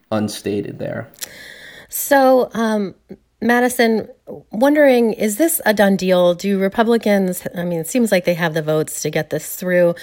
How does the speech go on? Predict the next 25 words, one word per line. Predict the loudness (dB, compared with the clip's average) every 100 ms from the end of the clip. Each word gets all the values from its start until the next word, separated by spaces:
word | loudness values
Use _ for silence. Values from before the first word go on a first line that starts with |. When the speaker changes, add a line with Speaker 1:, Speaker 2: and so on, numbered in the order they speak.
| -14 -20 -20 -18 -12
Speaker 2:
Um, | -10 -10
is | -6
there | -4 -2
anything | 0 2 2 -2 -2
that | -4 -4 -6
Democrats | -6 -6 -6 -6 -6
can | -8 -8
do | -8 -8
to | -10 -12
stop | -10 -10 -8 -4 -4 -6 -10 -10
Amy | -8 -6
Coney | -6 -6 -6
Barrett | -6 -6 -6 -6
from | -4 -4
being | -4 -4 -4 -4
the | -4 -6
fifth | -10 -8 -8 -8
female | -10 -10 -8
justice | -8 -8 -8 -10 -8
on | -8
the | -6 -8
U | -8 -12
S | -12
Supreme | -12 -10
Court? | -6 -4 -4 -8